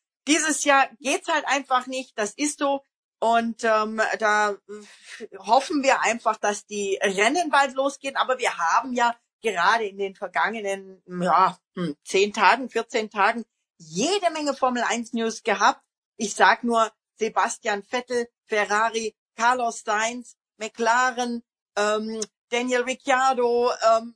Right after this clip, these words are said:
einfach nur mal ein paar Namen in die Waagschale geschmissen. Ähm,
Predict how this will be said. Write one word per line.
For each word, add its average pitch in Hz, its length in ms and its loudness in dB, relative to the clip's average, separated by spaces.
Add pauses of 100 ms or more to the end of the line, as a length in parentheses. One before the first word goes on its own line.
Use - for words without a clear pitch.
einfach 254 260 -2
nur 247 80 -8
mal 233 140 0
ein 226 120 -6
paar 233 200 0
Namen 240 360 -6
in 240 120 -18
die 233 100 -20
Waagschale 233 640 -2
geschmissen. 240 520 -6 (600)
Ähm, 247 500 0